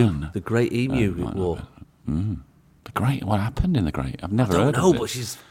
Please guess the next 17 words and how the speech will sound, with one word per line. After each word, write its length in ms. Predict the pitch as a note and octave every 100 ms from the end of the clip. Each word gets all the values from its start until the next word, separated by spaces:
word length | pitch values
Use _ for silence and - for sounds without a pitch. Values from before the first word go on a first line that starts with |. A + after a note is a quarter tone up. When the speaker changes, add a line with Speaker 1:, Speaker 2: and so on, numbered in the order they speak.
| - - -
Speaker 2:
she's 200 | - A#2
got 240 | - E3 B2+
you 60 |
Speaker 1:
I've 60 | -
Speaker 2:
there, 120 | -
Speaker 1:
never 60 | B2
Speaker 2:
hasn't 180 | B2
she? 60 | D#3
Speaker 1:
seen 240 | B2 A#2+ A2+
this 340 | G#2+ - - - -
on 180 | G2
a 80 | F2
History 420 | D2+ A#2+ - - A2+
Channel, 640 | - A#2 A2+ A#2 A2+ - - -
being, 380 | E2 D#2+ D#2 -
you 80 | F2+
know, 240 | D2+ C#2+